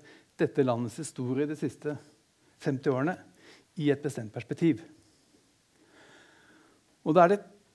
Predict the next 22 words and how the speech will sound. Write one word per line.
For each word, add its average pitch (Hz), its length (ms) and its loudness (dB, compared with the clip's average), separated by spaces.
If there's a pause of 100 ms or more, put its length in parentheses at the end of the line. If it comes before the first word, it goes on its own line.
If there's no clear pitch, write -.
(1040)
tre 170 200 4 (1200)
hovedtemaer 143 920 -2
i 135 80 -6
denne 117 100 -8
boka. 107 300 -16 (2000)
Og - 240 -6
alt 185 320 2
dreier 143 240 -2
seg 113 160 -4
om 160 80 -2
hvordan 127 300 -2 (420)
Norge 127 320 0
har 104 80 -10
blitt 127 140 -6
påvirket. 104 500 -14 (1040)
Det - 160 -6
første - 540 -10
temaet 143 180 -2
er 143 140 -2
altså, 151 160 -8 (500)
hva 135 240 4
skjedde, 170 460 -2